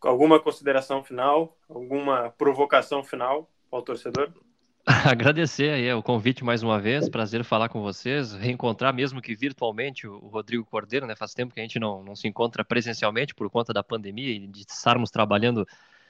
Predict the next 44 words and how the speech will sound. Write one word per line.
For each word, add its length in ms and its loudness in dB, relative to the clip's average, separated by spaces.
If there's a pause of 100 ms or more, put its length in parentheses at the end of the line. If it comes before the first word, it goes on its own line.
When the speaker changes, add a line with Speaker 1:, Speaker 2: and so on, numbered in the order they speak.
(160)
Speaker 2:
é, 140 0
de 140 -2
casa, 540 2 (480)
e 360 0
estamos 380 2
à 60 6
disposição 560 4
sempre 260 0
que 80 -4
precisar 600 2
pra 180 -2
falar 300 4
aí 80 0
do 120 -4
Juventude 640 -4
e 280 -10
torcendo 460 0
que 80 -12
essa 140 -6
recuperação 560 0
venha 240 0
já 100 0
a 40 2
partir 260 -2
do 120 -8
jogo 200 -4
do 100 -14
Santos, 680 -2 (380)
pra 160 0
que 80 -4
o 40 0
Juventude 460 0
consiga 400 0
esse 160 -2
objetivo 480 0
que 100 -4
é 40 2
se 200 -2
manter 440 2
na 100 0
Série 260 -4
A 120 2
nessa 220 -8
temporada. 460 -4